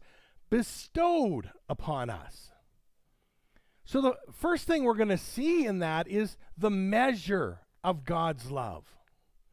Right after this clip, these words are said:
And when we're talking about something being bestowed on somebody, we're talking about an abundant giving. If I were to fill a cup up with just a li-, an inch of water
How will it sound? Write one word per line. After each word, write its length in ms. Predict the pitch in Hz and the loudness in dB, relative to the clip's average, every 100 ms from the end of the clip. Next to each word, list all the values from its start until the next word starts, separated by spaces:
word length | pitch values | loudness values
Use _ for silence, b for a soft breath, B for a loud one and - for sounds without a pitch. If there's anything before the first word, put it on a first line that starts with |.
| _ b b b b | _ b b b b
And 100 | 208 | 0
when 140 | 240 262 | 4 4
we're 120 | 254 | 2
talking 460 | - 285 320 320 277 | 2 2 4 4 4
about 280 | 240 226 | 4 2
something 560 | - 247 254 - 226 208 | 0 2 2 2 0 0
being 400 | 156 220 220 202 | 0 0 0 0
bestowed 840 | 156 - - - - 220 302 320 | -2 -2 -6 -8 0 2 4 4
on 240 | 226 180 156 | 2 2 -2
somebody, 800 | - 170 131 110 98 90 240 254 _ _ _ - _ _ _ _ _ _ _ _ | -4 -4 -4 -4 -4 -4 -8 -10 _ _ _ -20 _ _ _ _ _ _ _ _
we're 140 | 202 254 | -4 -4
talking 520 | - 285 302 302 269 | -2 2 2 4 2
about 380 | 233 190 196 196 | 2 4 4 2
an 180 | - 180 | 0 2
abundant 880 | 170 120 170 185 202 196 165 165 - - 120 | 2 2 4 6 4 2 2 0 -6 -14 -4
giving. 480 | 151 127 110 80 - b b b b b b _ _ _ _ _ - _ _ _ _ - _ _ _ _ _ _ _ _ - | -2 -2 -6 -10 -18 b b b b b b _ _ _ _ _ -20 _ _ _ _ -20 _ _ _ _ _ _ _ _ 0
If 180 | 208 | 4
I 140 | 262 302 | 6 6
were 120 | 285 | 6
to 80 | 247 | 2
fill 300 | - 254 233 | 4 4 4
a 80 | 214 | 4
cup 320 | - 240 - | 4 4 6
up 220 | 196 175 | 4 4
with 160 | 180 - | -2 0
just 240 | 214 - | -2 0
a 40 | |
li-, 200 | 190 202 180 | 4 4 4
an 140 | 190 | 4
inch 320 | 226 226 - | 4 2 0
of 120 | 190 | 0
water 580 | 160 170 175 147 101 98 | 2 2 4 2 -2 -4